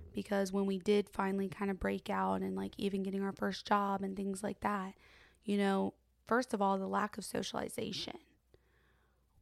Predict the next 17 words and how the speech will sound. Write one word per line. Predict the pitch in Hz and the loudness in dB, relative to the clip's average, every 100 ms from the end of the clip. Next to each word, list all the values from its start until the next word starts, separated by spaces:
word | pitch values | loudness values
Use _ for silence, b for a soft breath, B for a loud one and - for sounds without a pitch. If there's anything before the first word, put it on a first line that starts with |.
| 196 | 0
was | 196 190 190 - - - | 2 2 0 -2 -6 -8
terrible. | - - - - - _ _ _ _ _ | -4 -2 -2 -8 -14 _ _ _ _ _
You | 202 190 | -2 0
know, | 190 190 | 2 0
it | - | -2
created | - 196 190 190 185 | -6 -4 -2 -2 -4
so | - - - 202 202 | -4 -4 4 6 8
much | 202 190 - - - - | 6 4 0 -8 -16 -14
social | - 196 - 214 | -4 -4 -2 -4
anxiety | 190 - - 208 - | -2 -4 -4 -8 -4
that | 190 - | -4 -6
we | 196 262 | -4 -2
still | - - 220 | -2 2 2
have | 185 185 - | 4 0 0
today. | - - - 175 - - b b b b _ _ _ _ _ | -6 -6 -6 -8 -16 -20 b b b b _ _ _ _ _
We | - 233 | -6 -6
still | - - 190 - - | -2 4 4 4 0